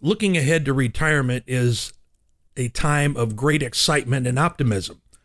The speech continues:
After all, you're in your mid-sixties. You've likely been working more than forty years, so retirement means you can spend your time doing the things you've always wanted to do.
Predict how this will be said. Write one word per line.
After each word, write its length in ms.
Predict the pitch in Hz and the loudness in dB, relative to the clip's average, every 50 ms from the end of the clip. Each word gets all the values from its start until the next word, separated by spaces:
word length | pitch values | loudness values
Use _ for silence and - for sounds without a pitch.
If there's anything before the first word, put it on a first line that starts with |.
| _ _ _ _ _ _ _ _ _ _ _ _ _ _ _ | _ _ _ _ _ _ _ _ _ _ _ _ _ _ _
After 340 | - 208 233 - 262 262 269 | -4 -4 -4 -2 -2 0 2
all, 240 | 277 262 202 131 113 - | 2 2 2 2 0 -2
you're 340 | 151 160 170 175 175 175 175 | 0 0 2 2 2 2 2
in 160 | 175 175 175 | 2 2 2
your 80 | 175 | 2
mid-sixties. 880 | 175 170 175 170 143 - - - 190 - - - - - - - - - - _ _ _ _ _ _ _ _ _ _ _ _ _ - - - | 2 2 2 0 0 0 0 0 0 -2 -4 -4 -6 -6 -4 -4 -4 -4 -6 _ _ _ _ _ _ _ _ _ _ _ _ _ -20 -10 -2
You've 180 | 165 160 147 127 | 0 0 2 2
likely 400 | 135 151 170 170 - 151 160 160 | 2 2 2 0 0 0 0 2
been 220 | 139 156 156 147 | 2 2 2 2
working 500 | 143 156 160 - - 160 160 160 165 151 - - - - | 2 2 0 0 0 0 2 2 0 0 -2 -8 -16 -8
more 320 | - 147 160 156 151 156 | -2 0 2 2 2 2
than 240 | 151 139 139 131 123 | 2 0 -2 -2 -2
forty 380 | 113 - - - 160 165 170 170 | -2 -2 0 2 2 2 2 2
years, 600 | 151 147 147 135 113 92 - - - - - - - _ _ _ | 2 0 0 0 0 -2 -6 -8 -6 -6 -6 -8 -10 _ _ _
so 200 | - - - 170 | -4 0 2 2
retirement 520 | 156 160 151 - 226 240 269 226 180 147 | 4 2 2 0 0 0 2 2 0 0
means 300 | 156 170 170 165 160 123 | 0 2 2 2 2 0
you 80 | 151 156 | 0 -2
can 160 | - 143 131 | -2 -2 -2
spend 380 | - - - - 185 196 185 170 | -2 -2 0 0 2 2 2 2
your 120 | 208 196 | 0 -2
time 460 | - - 185 170 151 143 135 139 127 | -2 0 0 0 0 0 0 0 0
doing 320 | 117 143 147 156 156 151 147 | 2 2 2 4 2 2 2
the 80 | 147 | 0
things 460 | - - - 143 143 143 143 135 - - - _ _ _ | 0 0 0 0 2 2 2 0 -2 -4 -10 _ _ _
you've 200 | - 139 139 123 | -2 0 0 2
always 320 | 131 127 123 123 123 120 110 | 2 2 4 4 2 2 2
wanted 300 | 113 120 123 123 117 113 | 2 2 2 2 2 0
to 80 | 117 | 0
do. 380 | 113 110 135 143 123 92 - - | 0 2 2 2 2 0 -4 -10